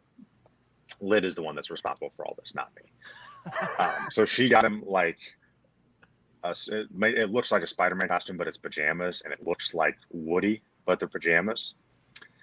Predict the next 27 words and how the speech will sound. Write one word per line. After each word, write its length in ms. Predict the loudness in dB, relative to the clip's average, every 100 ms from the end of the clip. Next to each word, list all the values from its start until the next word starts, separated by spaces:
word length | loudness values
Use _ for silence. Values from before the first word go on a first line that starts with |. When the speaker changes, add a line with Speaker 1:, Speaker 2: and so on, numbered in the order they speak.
| _ -14 -14 -4 0
Speaker 1:
And 180 | 2
the 40 | 0
first 500 | -10 2 4 4 0
time 380 | 4 4 4 0 -8 _ _ _
that 420 | -4 2 4 2 -4 _ _ -14 -12 -14 _ _ _
she's 160 | -8 0
like, 120 | 4
"All 60 | 6
right, 140 | 6
I 20 |
got 160 | 4 0
your 180 | -2 -2
pajamas," 140 | 0
and 80 | -6
he 60 | -4 -4
picked 120 | -2
one, 180 | -4 -4
she 120 | -4
held 200 | -4 -2
both 180 | 0 -2
of 60 | -4
them 140 | -6
up 160 | -6 -6
'cause 120 | -6
we 120 | -2
let 140 | -2
him 100 | -2